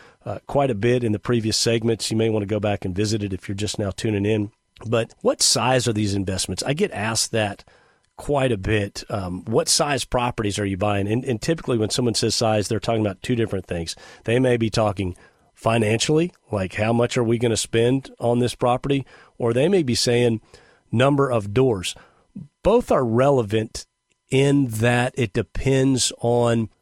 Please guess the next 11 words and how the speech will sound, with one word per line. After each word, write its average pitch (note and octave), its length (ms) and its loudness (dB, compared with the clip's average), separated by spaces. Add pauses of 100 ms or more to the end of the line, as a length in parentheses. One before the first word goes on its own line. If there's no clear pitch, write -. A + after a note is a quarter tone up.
(240)
who E3 180 4
the F#3 120 2
lead B2 380 2
is, A#2 320 2
who's C#3 220 2
buying B2+ 260 2
the A#2+ 60 0
property, A#2 580 0
and G2+ 220 -2
how B2 340 0
experienced A2 1040 -2